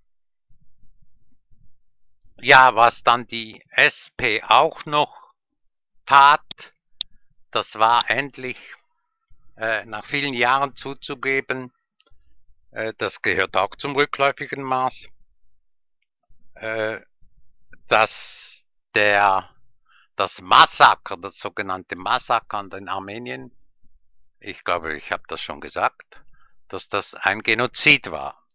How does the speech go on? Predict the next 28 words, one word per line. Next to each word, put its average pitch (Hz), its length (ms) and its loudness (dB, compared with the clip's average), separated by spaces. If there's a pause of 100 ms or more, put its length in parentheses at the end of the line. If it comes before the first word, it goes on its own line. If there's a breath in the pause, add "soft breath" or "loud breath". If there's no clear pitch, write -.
(160)
Anderthalb 92 520 -4
Millionen 82 420 -10
Menschen 98 520 -14 (300)
getötet - 720 -8 (180)
vom 87 160 -18
Kalifen 87 540 -10
da. 85 220 -8 (800)
Also 85 240 -10
nicht 113 160 -6
vom 107 200 -6
Kalifen, 98 520 -8
von 76 200 -18
den, 65 400 -20 (160)
vom - 200 -20
Vorfahren, 101 680 -4
ja, 85 160 -12
vom 87 240 -20
Osmanischen 82 640 -16
Reich. 87 280 -10 (580 soft breath)
Da 76 160 -6
war 76 120 -2
ja 73 260 -4 (560 soft breath)
auch 76 240 -8
ein 82 140 -4
deutscher 78 360 -4
General, 76 520 -8
der, 87 220 -14 (1080)
äh, 71 340 -14